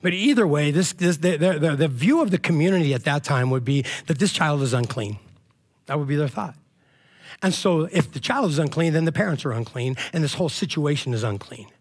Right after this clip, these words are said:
All right, and, and, and it was, and, and there was thought, you know, and it was crazy because you ever look at somebody and wonder, "Why are they in church?" You ever done that? Why are, why, why are they in church?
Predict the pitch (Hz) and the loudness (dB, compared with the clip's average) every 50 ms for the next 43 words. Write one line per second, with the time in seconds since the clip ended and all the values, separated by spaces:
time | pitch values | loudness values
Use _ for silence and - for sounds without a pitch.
0 | _ _ _ _ _ _ _ _ _ _ _ _ _ _ _ _ _ _ _ _ | _ _ _ _ _ _ _ _ _ _ _ _ _ _ _ _ _ _ _ _
1 | _ _ _ _ _ _ _ _ _ _ - 143 151 160 185 180 175 180 180 180 | _ _ _ _ _ _ _ _ _ _ -6 -4 -2 0 0 0 0 2 2 2
2 | 190 180 185 175 185 175 170 165 165 156 165 165 156 - - - - - - - | 2 2 2 0 2 2 2 2 4 4 4 4 2 0 -2 -8 -12 -16 -20 -20
3 | - - - 190 160 165 180 180 180 160 156 170 170 170 170 160 - - - 202 | -20 -8 -2 0 2 2 2 2 2 2 2 2 4 4 2 0 0 0 0 0
4 | 202 190 165 - 202 165 160 156 160 170 175 190 202 185 208 175 151 - - 254 | 0 0 -2 0 0 2 2 4 2 2 0 -2 -2 0 0 0 0 2 2 2
5 | 254 196 175 160 - - 185 165 139 - - - - - _ - 185 185 202 202 | 2 2 2 0 2 2 2 2 2 -2 -8 -12 -18 -20 _ -2 0 0 2 2
6 | 208 - - - 196 208 220 247 - - 175 147 147 147 151 147 143 - - - | 0 -2 -4 -4 -2 0 0 0 0 0 0 2 2 2 0 0 -2 -6 -10 -20
7 | - - - - - _ _ _ - 151 151 156 165 180 170 170 160 160 156 - | -20 -20 -20 -20 -20 _ _ _ -2 0 0 2 2 2 2 2 0 0 -2 -4
8 | 147 123 120 120 127 143 180 208 190 165 143 147 147 139 120 120 - - - - | -6 -6 -4 -2 -2 0 0 0 0 0 0 0 0 0 -2 -4 -6 -8 -14 -16
9 | - - - - - _ _ _ _ _ _ _ _ _ _ _ _ _ _ _ | -16 -16 -16 -18 -18 _ _ _ _ _ _ _ _ _ _ _ _ _ _ _
10 | _ _ _ _ _ _ _ _ _ _ _ _ _ _ _ - 151 160 165 196 | _ _ _ _ _ _ _ _ _ _ _ _ _ _ _ -4 -4 -2 0 0
11 | 175 185 180 196 202 208 - - - - _ _ _ _ _ _ _ _ _ _ | 0 0 -2 -4 -6 -8 -14 -20 -20 -20 _ _ _ _ _ _ _ _ _ _
12 | _ _ _ _ _ _ _ _ _ _ _ _ _ _ _ _ - 160 147 180 | _ _ _ _ _ _ _ _ _ _ _ _ _ _ _ _ -6 -4 -2 -2
13 | 185 240 240 208 196 175 165 185 202 220 202 202 226 240 208 185 147 151 147 156 | -2 -2 -2 -2 -2 -4 -4 -4 -2 -2 -2 0 0 2 2 2 2 2 2 2
14 | 139 131 127 - - 101 - 104 - - - - | 2 2 0 -2 -6 -8 -10 -10 -10 -10 -10 -12